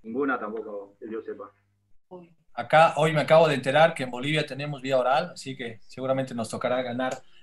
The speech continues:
Speaker 3: experiencia en eso. Pero algo importante, tal vez para terminar esto, en el tema de artroscopía, y seguramente les pasa o les pasaba en Argentina, que mucha gente utilizaba la epinefrina,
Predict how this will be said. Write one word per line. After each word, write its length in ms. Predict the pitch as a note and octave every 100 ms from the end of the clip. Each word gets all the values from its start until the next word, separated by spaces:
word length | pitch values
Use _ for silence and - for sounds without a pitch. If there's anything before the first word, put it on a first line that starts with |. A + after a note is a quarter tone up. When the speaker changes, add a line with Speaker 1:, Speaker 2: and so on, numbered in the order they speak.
| -
Speaker 3:
experiencia 720 | A2 - A#2+ A#2+ A#2+ A#2+ B2
en 80 | B2+
eso. 180 | D#3 D#3
Pero 140 | E3+ G#3+
algo 200 | B3+ A3+
importante, 500 | F#3 - E3 E3+ -
tal 140 | C#3
vez 100 | F3
para 160 | E3 D3
terminar 420 | B2+ C3 C#3 C3+
esto, 360 | C3 - A2+ - _ -
en 100 | C#3+
el 100 | C#3
tema 240 | G3+ G3+
de 80 | F3
artroscopía, 880 | C3 A2+ - - - C#3+ B2 A2+ A2+
y 180 | A#2 A2+
seguramente 480 | - D#3 F3 F3+ F3
les 140 | B2+
pasa 380 | - E3 D3+ A#2+
o 60 | A2
les 140 | G#2
pasaba 360 | G#2+ - C#3+ C3+
en 80 |
Argentina, 500 | A#2+ - A2+ A2+ A#2+
que 120 | B2+ C3
mucha 260 | F#3+ E3+
gente 200 | E3 F3+
utilizaba 720 | F3 C3 B2 D#3+ D3+ C3 C3 - _ _
la 80 | A2+
epinefrina, 800 | A2+ A2+ A2+ F3 F3+ B2+ G2